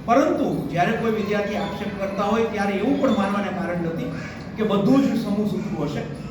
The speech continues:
પણ ક્યાંક આક્ષેપ હોય તો ચોક્કસ એ દૂર થવા જોઈએ, એની તપાસ થવી જોઈએ અને વિદ્યાર્થીઓને પૂરા વિશ્વસનીયતા જળવાય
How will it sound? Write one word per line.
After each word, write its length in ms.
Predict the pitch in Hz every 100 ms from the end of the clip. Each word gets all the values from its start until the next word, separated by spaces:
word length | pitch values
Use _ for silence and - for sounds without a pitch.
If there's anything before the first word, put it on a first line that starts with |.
| -
પણ 140 | 214 214
ક્યાંક 200 | 214 202
આક્ષેપ 420 | 202 196 214 202
હોય 120 | 240
તો 180 | 220 196
ચોક્કસ 580 | 196 196 214 214 220 -
એ 260 | 185 180 180 160 143
દૂર 460 | 139 139 165 -
થવા 200 | 202 220
જોઈએ, 300 | 226 226 240
એની 200 | 240 190
તપાસ 260 | 170 175 185
થવી 240 | 202 208
જોઈએ 220 | 208 233 269 196 - -
અને 160 | 220 240
વિદ્યાર્થીઓને 640 | 196 240 240 - 247 262
પૂરા 360 | 247 202 226 233
વિશ્વસનીયતા 760 | 180 180 220 - 220 214 208
જળવાય 360 | 160 156 -